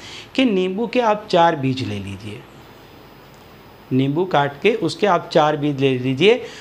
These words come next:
और ये बीज कटे फटे ना हो, इसका ध्यान रखें। ऐसे चार बीज आप ले लीजिए।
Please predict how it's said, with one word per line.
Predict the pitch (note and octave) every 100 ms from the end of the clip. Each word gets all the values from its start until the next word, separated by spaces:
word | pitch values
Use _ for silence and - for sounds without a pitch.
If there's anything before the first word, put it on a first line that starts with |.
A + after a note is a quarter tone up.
| - -
और | A#3
ये | B3
बीज | G3 C#3+ A#3 G3+
कटे | - E3 F#3+ A3+
फटे | - D#3 F3
ना | E3+
हो, | E3 G3
इसका | F3+ - F3
ध्यान | C#3+ A2 D#3+ D#3+
रखें। | A#2 - G#3
ऐसे | F3+ D#3+ G#3
चार | - F3 F3
बीज | E3 D#3+
आप | D3 B2+
ले | A2+
लीजिए। | G2+ G2 F#2+ G2+